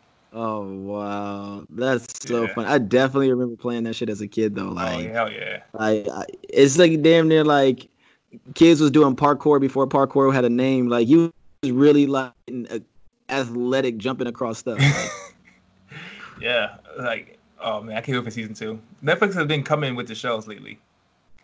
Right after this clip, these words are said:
Speaker 1: Yeah.
Speaker 2: Um, so for my mental, uh, I'm gonna go just a little heavy.
Speaker 1: Uh, here we go.
Speaker 2: I am currently reading, uh, Barracoon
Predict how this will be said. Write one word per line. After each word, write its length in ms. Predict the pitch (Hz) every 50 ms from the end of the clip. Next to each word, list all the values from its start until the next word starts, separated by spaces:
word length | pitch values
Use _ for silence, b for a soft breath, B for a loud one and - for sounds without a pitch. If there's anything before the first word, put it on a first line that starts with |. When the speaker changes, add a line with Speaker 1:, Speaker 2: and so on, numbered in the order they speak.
| _ _
Speaker 1:
Yeah. 140 | _ - - - - - - 110 - _ _ _ _ _
Speaker 2:
Um, 400 | - 127 127 123 123 117 117 113
so 360 | 117 - 156 147 139 - - - _ _
for 240 | - - - 147 139
my 220 | 131 131 123 120 123
mental, 580 | 127 147 175 190 - 196 185 185 185 180 156 147 _ _ _ _ _ _ _ _ _ _
uh, 380 | - 117 117 113 113 113 117 113 110 113 - - -
I'm 200 | - 120 127 123
gonna 160 | 120 117 113
go 280 | 110 117 113 113 113 113
just 220 | 110 - 117 - -
a 20 | 113
little 320 | 117 127 131 135 139 135
heavy. 440 | 135 139 135 131 135 131 131 127 - _ _ _ _ _ _ _ _ -
Speaker 1:
Uh, 300 | 73 71 69 67 71 87
here 160 | 95 95 92
we 160 | 107 110 110
go. 340 | 98 80 82 85 82 85 92 - _ _ _ _ _ _ _ _ _ _ _ _ _ _ _ - - -
Speaker 2:
I 480 | 113 131 139 139 135 135 139 135 131 110
am 160 | 127 135 139
currently 440 | - - 151 151 151 156 156 151 143
reading, 520 | 139 139 135 135 135 135 131 131 127 - - -
uh, 180 | 117 120 113
Barracoon 540 | 110 123 127 135 135 - 160 156 165 170